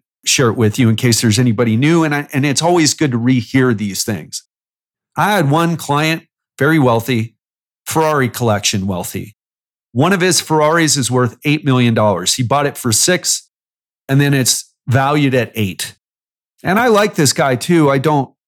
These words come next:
mean anything bad by it. I, I appreciated him and appreciated the lessons I learned. But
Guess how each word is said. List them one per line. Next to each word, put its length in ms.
mean 240
anything 440
bad 340
by 200
it. 220
I, 160
I 140
appreciated 720
him 380
and 80
appreciated 600
the 80
lessons 420
I 80
learned. 300
But 260